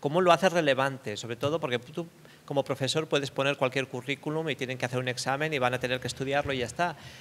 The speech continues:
Pero ¿cómo, qué van a, qué va a quedar de todo eso? ¿Cómo van a ser lectores críticos?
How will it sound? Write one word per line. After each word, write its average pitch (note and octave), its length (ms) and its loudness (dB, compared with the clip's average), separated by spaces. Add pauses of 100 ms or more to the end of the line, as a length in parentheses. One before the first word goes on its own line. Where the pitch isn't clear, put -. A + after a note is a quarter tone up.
(120)
Pero C#3 200 6
¿cómo, D#3+ 420 4
qué D#3 120 2
van E3+ 140 6
a, D3 260 8 (100)
qué D3 80 -2
va D#3 80 6
a D#3+ 60 6
quedar D3 220 6
de C#3 120 2
todo C3 240 2
eso? C3+ 280 0
¿Cómo C3+ 220 -2
van C#3+ 160 0
a C3+ 60 0
ser C3 240 -4
lectores B2+ 480 -2
críticos? C3+ 760 -2